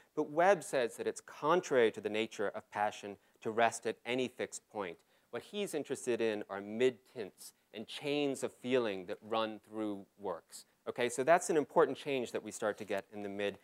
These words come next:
eighteenth century. And the person who answers the call best in opera is Christoph Gluck,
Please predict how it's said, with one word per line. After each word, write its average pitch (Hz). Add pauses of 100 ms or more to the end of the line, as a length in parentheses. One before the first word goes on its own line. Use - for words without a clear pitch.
(140)
eighteenth 107
century. 95 (280)
And 151
the 156
person 240
who 156
answers 147
the 135
call 120
best 120
in 120
opera 113
is -
Christoph 123 (160)
Gluck, 127